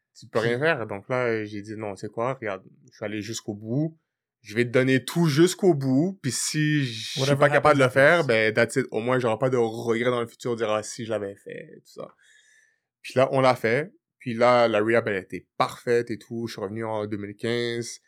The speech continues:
Speaker 1: euh, partant. Euh, j'ai eu quinze plaqués pour perdre. J'ai eu comme six sacs. J'ai été, euh, sur l'équipe d'étoiles. Euh, j'ai été
Speaker 2: Shit.
Speaker 1: le premier Québécois.
Speaker 2: Reborn.
Speaker 1: Ouais,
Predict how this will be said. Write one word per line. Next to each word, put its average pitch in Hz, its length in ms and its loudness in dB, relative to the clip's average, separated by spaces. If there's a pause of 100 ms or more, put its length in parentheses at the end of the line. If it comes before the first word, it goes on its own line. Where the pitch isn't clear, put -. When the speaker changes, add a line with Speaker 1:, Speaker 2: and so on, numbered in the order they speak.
(400)
Speaker 1:
euh, 92 460 -8
partant. 117 960 0
Euh, 90 240 -8 (220)
j'ai 101 180 -14
eu 98 500 -12 (120)
quinze 120 220 -4
plaqués 107 280 -6
pour - 240 -10
perdre. 117 500 0
J'ai 101 80 -16
eu 95 80 -16
comme 90 180 -16
six - 180 -10
sacs. 113 680 -4 (120)
J'ai 92 160 -14
été, 104 400 -10
euh, 92 440 -8 (640)
sur - 200 -8
l'équipe 104 380 -8
d'étoiles. 117 680 0 (540)
Euh, 92 240 -6
j'ai 101 80 -10
été 98 160 -6
Speaker 2:
Shit. 104 60 -4
Speaker 1:
le 107 200 0
premier 113 260 -4
Québécois. 175 420 4 (160)
Speaker 2:
Reborn. 113 60 0
Speaker 1:
Ouais, 135 140 6